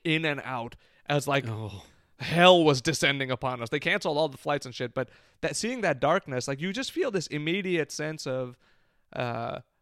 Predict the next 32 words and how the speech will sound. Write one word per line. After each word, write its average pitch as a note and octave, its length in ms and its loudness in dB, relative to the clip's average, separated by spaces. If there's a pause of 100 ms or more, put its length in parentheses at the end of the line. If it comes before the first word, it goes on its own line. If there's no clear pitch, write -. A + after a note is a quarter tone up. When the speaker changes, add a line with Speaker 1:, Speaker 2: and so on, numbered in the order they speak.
(300)
Speaker 1:
like, C3 260 -6 (280)
"I'm F#3 380 0
done." C3 480 0 (100)
Like, C#3 220 0
there's, A3 200 2 (160)
I'm A3 180 -2
not C#4+ 160 -4
even B3 180 -6
Speaker 2:
Yeah. B2 220 2
Speaker 1:
gonna G2+ 80 -4
try, F3+ 420 0
"I'm B2 240 -2
done." B2 260 -4
I'm D#3+ 120 -4
not B3+ 160 -2
even A#3 240 -8 (100)
upset, F#3+ 400 -2
"I'm C#3+ 160 -4
done." B2 160 -6
I'm C#3+ 100 -8
not G#3+ 140 -6
even F#3+ 160 -8
scared, F3+ 420 -2
"I'm C3 160 -2
done." B2 220 -6
Like, C3 220 -4 (400)
this A3 200 0
is, A#3+ 200 -6 (240)
I E3+ 160 0
am G3 120 -4
finally F#3+ 720 -4 (440)
understanding E3+ 720 0